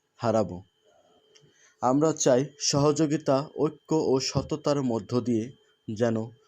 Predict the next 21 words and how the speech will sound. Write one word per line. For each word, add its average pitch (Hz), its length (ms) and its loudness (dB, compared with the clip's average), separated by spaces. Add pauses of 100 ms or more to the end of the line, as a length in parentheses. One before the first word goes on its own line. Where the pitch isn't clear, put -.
(120)
সবাই 120 500 0 (380)
বৈধ 127 280 2 (120)
পথে 120 400 -4 (300)
মরিশাসে 117 680 -2 (280)
কাজ - 240 -2
করতে 120 280 -2
পারি। 85 300 -10 (1080)
পাসপোর্ট 165 600 0
আপনার, 135 440 0 (160)
টাকা 131 300 0
আপনার, 127 500 -4
সিদ্ধান্ত 117 540 -4
আপনার। 113 520 -4 (1400)
সবার 147 360 0
জন্য 135 340 0
শুভকামনা। 135 720 -2 (160)
সততার 143 440 -4
সাথে 127 360 -2
নিজেকে 123 520 0 (340)
নিয়োজিত 135 460 2
রাখুন। 110 420 -2